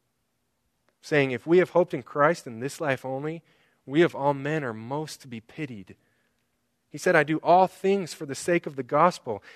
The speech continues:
that I myself may be a partaker of it." He says, "For I could wish that I myself were accursed, separated for Christ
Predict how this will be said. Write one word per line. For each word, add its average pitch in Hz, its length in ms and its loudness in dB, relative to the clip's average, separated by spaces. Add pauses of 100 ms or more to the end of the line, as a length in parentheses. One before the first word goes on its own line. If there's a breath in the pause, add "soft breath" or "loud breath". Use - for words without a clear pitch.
that - 140 -2
I 170 140 0
myself 185 840 2 (240 soft breath)
may 151 100 -2
be 147 160 0
a 165 60 2
partaker 156 540 -4
of 175 200 4
it." 98 280 -12 (1500)
He - 80 -14
says, 175 200 2
"For 175 140 -2
I 190 80 6
could 170 180 0
wish 175 300 2
that 160 160 -4
I 156 120 0
myself 160 440 -4
were 139 120 -4
accursed, 170 540 0 (200 loud breath)
separated 214 760 2
for - 140 -16
Christ 190 880 0